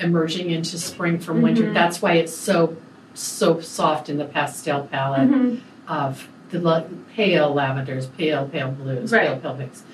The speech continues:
Speaker 2: Yeah.
Speaker 1: Um, and the mustard, uh, roses, I didn't, I didn't remember seeing those. So that adds a little,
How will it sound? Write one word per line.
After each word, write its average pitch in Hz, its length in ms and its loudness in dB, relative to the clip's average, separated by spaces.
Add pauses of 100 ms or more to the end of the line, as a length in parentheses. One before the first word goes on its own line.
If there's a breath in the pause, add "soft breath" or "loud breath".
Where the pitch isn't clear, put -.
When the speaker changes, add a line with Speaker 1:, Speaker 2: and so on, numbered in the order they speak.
Speaker 2:
Yeah. 214 320 -6 (120)
Speaker 1:
Um, 151 440 0 (160)
and 185 160 4
the 170 80 6
mustard, 196 440 2
uh, 151 240 0
roses, 165 380 0
I 135 80 -4
didn't, 151 300 -8 (140)
I 170 100 -2
didn't 160 220 -4
remember 147 320 -8
seeing 151 260 -8
those. 135 200 -8
So 165 80 -12
that 165 200 4
adds 156 160 -2
a 151 60 -4
little, 143 280 -6